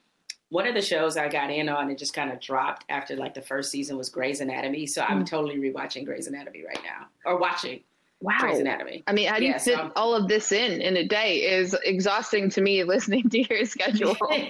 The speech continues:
Speaker 1: then at
Speaker 2: Um,
Speaker 1: some point, I guess I gotta be somebody's wife. So that, like,
Speaker 2: Yeah, yeah,
Speaker 1: throw that
Speaker 2: that's,
Speaker 1: on in
Speaker 2: you
Speaker 1: there.
Speaker 2: know, you'll do that later. But,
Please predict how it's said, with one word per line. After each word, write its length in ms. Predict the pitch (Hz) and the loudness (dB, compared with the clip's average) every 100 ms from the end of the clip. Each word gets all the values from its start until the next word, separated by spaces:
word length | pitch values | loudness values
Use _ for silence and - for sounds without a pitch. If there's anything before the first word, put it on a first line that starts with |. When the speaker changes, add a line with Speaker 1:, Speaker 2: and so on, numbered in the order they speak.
| - | -2
Speaker 1:
then 1160 | 240 214 262 214 277 - 349 370 190 302 285 | 0 0 0 0 -2 0 0 2 2 2 2
at 40 | 294 | 2
Speaker 2:
Um, 40 | |
Speaker 1:
some 200 | 233 247 | 2 2
point, 160 | 220 190 | 2 2
I 60 | 180 | 2
guess 200 | 185 185 | 0 0
I 40 | |
gotta 160 | 170 165 | 2 2
be 100 | 165 | 2
somebody's 380 | 175 160 139 139 | 2 0 0 0
wife. 300 | 143 - - | -2 -2 -4
So 220 | 131 135 | -4 -2
that, 240 | 139 - | -2 -2
like, 160 | - 247 | 0 2
Speaker 2:
Yeah, 320 | 226 185 160 | 2 2 2
yeah, 180 | 170 190 | 2 2
Speaker 1:
throw 80 | 180 | 4
that 80 | 220 | 2
Speaker 2:
that's, 160 | 151 143 | 2 0
Speaker 1:
on 120 | 139 | -2
in 80 | 139 | 0
Speaker 2:
you 60 | |
Speaker 1:
there. 100 | 196 | 2
Speaker 2:
know, 60 | 180 | 2
you'll 140 | 175 185 | 2 2
do 80 | 185 | 2
that 180 | 170 151 | 2 2
later. 240 | 160 156 | 0 0
But, 300 | 202 190 | 0 0